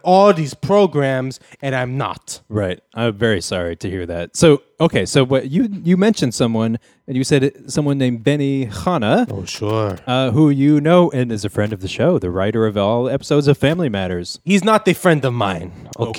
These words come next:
Speaker 2: Okay, so you had a little bit of a falling out.
Speaker 1: Well
Speaker 2: Oh, because you didn't get the part. <laughs>
Speaker 1: Well, I did not get the part, but I killed the audition.
Speaker 2: Okay, so what happened at this audition?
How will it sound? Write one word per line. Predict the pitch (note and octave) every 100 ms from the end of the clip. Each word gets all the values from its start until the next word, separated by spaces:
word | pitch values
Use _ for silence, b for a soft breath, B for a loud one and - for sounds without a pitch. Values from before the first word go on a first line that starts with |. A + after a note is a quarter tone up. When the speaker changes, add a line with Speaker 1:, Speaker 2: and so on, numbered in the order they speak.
| C3+ B2+
Speaker 2:
Okay, |
so | G#2 A2+
you |
had | A2+
a | G#2+
little | G#2+
bit | G2+
of | G2
a |
falling | F#2 A2+ G2+ A2
out. |
Speaker 1:
Well | C3 D3+ C#3
Speaker 2:
Oh, |
because | D3 D#3 C3+
you | C3+
didn't | A2+
get | G#2+
the | -
part. | - F2 - -
<laughs> |
Speaker 1:
Well, | F#3+ A3
I | F3 D#3
did | F#3
not | F#3 E3 C3
get | C#3+
the | -
part, | - - C4+ A3 - -
but | D#3+ D#3
I | E3 C3+ -
killed | - D#4+ A3
the | D#3
audition. | D#3 C3+ - C#4+ D4 - C#3+ A2 B B G3+
Speaker 2:
Okay, | G3+ C#3+
so | - F3
what | F3
happened | D3 F3+ F#3
at | F3
this | F3 -
audition? | E3+ G3 A3 C3+